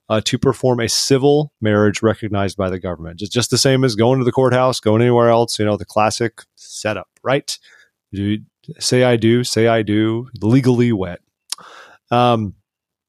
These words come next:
for some reason, the church revised the guidelines on this recently. And I'm still not exactly curious what, what drove, uh, the rationale behind this.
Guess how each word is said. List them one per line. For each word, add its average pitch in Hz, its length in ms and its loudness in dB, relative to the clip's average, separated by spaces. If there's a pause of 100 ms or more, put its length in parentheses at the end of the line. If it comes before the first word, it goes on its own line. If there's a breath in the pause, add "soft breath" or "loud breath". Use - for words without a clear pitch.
(260)
for - 80 -12
some 262 180 2
reason, 233 140 2
the 175 80 4
church 175 180 0
revised 147 380 2
the 120 80 -2
guidelines 98 520 -4
on 85 140 -10
this - 340 -12 (360)
recently. 101 440 -8 (320 loud breath)
And 185 60 0
I'm 196 80 2
still 339 320 2
not 233 220 0
exactly 175 320 0
curious 156 400 0
what, 131 160 0 (160)
what 131 240 -4
drove, 120 680 -2 (200)
uh, 117 240 2
the 113 100 0
rationale 123 380 0
behind 123 400 -4
this. 233 200 -8